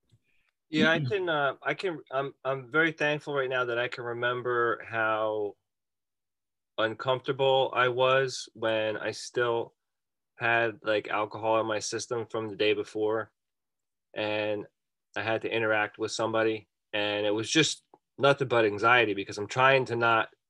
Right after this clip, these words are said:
breathe out while I'm talking to them. I'm hoping they don't smell alcohol coming out of my pores.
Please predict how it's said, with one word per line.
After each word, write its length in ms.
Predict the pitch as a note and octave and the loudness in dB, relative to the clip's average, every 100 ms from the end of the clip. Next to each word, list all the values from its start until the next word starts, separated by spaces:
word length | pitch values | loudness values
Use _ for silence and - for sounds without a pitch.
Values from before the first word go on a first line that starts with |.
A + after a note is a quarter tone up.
| _ E2+ | _ -2
breathe 340 | B2 B2+ A#2 | 4 4 4
out 460 | B2 A#2+ G#2+ G#2+ - - | 4 4 4 2 -2 -6
while 260 | G2+ A2 G#2+ | 2 2 2
I'm 100 | G2 | -2
talking 380 | A2 G#2 G2+ | 0 0 -2
to 140 | - F2+ | -6 -6
them. 180 | F#2+ G2 _ - - | -6 -10 _ -20 -8
I'm 100 | A2 | 2
hoping 280 | C3+ C3+ B2+ | 4 4 2
they 120 | A#2 | 4
don't 240 | A#2 A#2 | 4 2
smell 220 | - A#2 | 0 0
alcohol 440 | A2 A2 - G#2 G2+ | 2 2 0 -2 -2
coming 260 | - G#2+ | -4 -4
out 100 | G#2 | -4
of 60 | G2+ | -4
my 160 | F#2+ F2 | -6 -8
pores. 560 | - G#2 G2 F#2+ - | -4 -2 -2 -6 -10